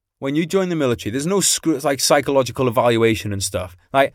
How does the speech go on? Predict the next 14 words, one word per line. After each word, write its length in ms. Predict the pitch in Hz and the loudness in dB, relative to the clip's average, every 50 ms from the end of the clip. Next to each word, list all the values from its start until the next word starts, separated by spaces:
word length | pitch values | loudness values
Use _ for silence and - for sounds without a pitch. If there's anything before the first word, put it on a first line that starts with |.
| _ _ _ _ - | _ _ _ _ 0
to, 200 | - 190 202 - | 2 2 4 4
and 100 | 185 185 175 | 2 -2 -2
to 60 | 180 | -2
be 120 | 185 240 | 0 2
honest, 320 | 226 175 117 104 113 - - | 2 2 2 0 -4 -4 -4
even 220 | 165 202 190 185 180 | -2 -2 -2 -2 0
if 80 | 175 | 2
there 120 | 185 160 143 | 2 2 4
was, 380 | 139 147 117 98 98 104 - | 4 2 2 2 2 -2 0
there's 180 | - 180 185 175 | 2 2 4 4
no 200 | 208 226 220 196 | 4 4 6 6
way 260 | 165 175 175 170 156 | 6 6 6 6 4
of 100 | 139 131 | 4 2
knowing 460 | 143 147 143 135 117 101 98 98 98 | 2 2 2 4 2 0 -2 -4 -10